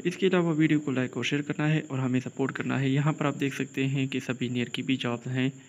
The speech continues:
research assistant की भी हैं, technical assistant की भी हैं, security officer की भी हैं, personal assistant की भी हैं, अ, personal assistant की भी हैं, assistant director की भी हैं, अ,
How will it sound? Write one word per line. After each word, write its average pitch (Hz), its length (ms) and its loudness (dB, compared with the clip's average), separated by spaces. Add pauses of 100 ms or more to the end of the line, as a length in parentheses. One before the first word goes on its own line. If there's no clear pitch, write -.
(460)
research 139 380 -2
assistant 131 420 -4
की 123 140 -2
भी 123 160 -4
हैं, 123 260 0
technical 123 400 -6
assistant 123 440 -6
की 123 140 -4
भी 123 180 -2
हैं, 120 260 0
security 120 480 -2
officer 120 360 -6
की 123 180 -6
भी 120 160 -2
हैं, 127 220 -2 (1300)
personal 160 320 -2
assistant 147 460 -6
की 131 160 -4
भी 127 200 -2
हैं, 127 320 -2
अ, 123 440 -4 (300)
personal 135 260 -6
assistant 131 480 -6
की 127 80 -6
भी 123 140 -2
हैं, 127 260 -2
assistant 131 480 -8
director 120 360 -8
की 123 160 -10
भी 120 160 -6
हैं, 120 280 -4
अ, - 220 -10